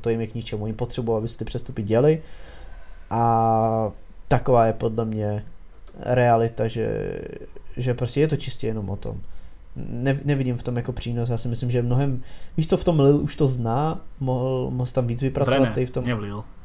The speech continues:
Speaker 1: Oh, sorry, v Rennes už to zná a mohl se tam, víš, že prostě vyhráli minulý roky ten pohár, že jo. Víš, takže mají tam jako i nějaký třeba ambice,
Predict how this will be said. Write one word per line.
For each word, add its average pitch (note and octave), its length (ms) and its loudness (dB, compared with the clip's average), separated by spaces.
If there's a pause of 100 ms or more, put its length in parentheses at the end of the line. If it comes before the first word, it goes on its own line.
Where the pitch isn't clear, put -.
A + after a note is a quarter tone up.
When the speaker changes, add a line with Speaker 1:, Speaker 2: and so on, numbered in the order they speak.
(280)
Speaker 1:
Oh, B2 120 4
sorry, A#2 300 4
v A#2+ 80 0
Rennes B2+ 340 4
už B2 100 -2
to C3 120 -2
zná B2 380 0 (600)
a A#2 600 2
mohl C3 220 4
se C3 120 -4
tam, C3 140 2
víš, C#3+ 180 2
že C3 260 2 (580)
prostě B2+ 220 -4
vyhráli C3 320 4
minulý B2+ 220 2
roky B2+ 180 -2
ten C#3+ 200 0
pohár, B2 420 0
že G#2+ 120 -4
jo. G#2 140 -2 (440)
Víš, C3 140 0
takže C#3 200 2
mají C3+ 280 2
tam C#3 180 2
jako C3+ 180 -2
i B2+ 80 -4
nějaký B2+ 280 -2
třeba B2 180 0
ambice, A#2+ 520 -2